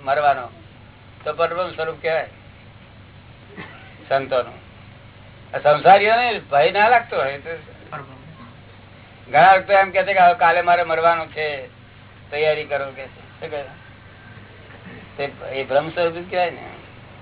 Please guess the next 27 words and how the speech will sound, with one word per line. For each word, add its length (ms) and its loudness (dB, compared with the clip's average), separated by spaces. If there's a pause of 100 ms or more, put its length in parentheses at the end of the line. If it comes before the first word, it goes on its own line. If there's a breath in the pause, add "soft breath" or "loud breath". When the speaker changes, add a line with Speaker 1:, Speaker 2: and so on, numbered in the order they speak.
(3750)
Speaker 1:
મારે 320 6
મરવાનું 460 6
છે 220 2
કાલે, 440 4
હવે 240 0
મારે 260 0
જવાનું 340 0
થયું 320 -6
માટે 200 -4
તૈયારી 340 -8
કરો 360 -4 (720)
એવું 200 -10
જે 100 -6
કે 220 -2
છે 180 0
તે 160 -4
પોતે 540 -4
કે 140 -12
તૈયારી 380 0
કરાવે 340 4
છે. 140 -6
કોણ 260 0
છે? 260 -6
તો 140 -6
કે 80 -8
બ્રહ્મ 220 -4
સ્વરૂપ. 260 -8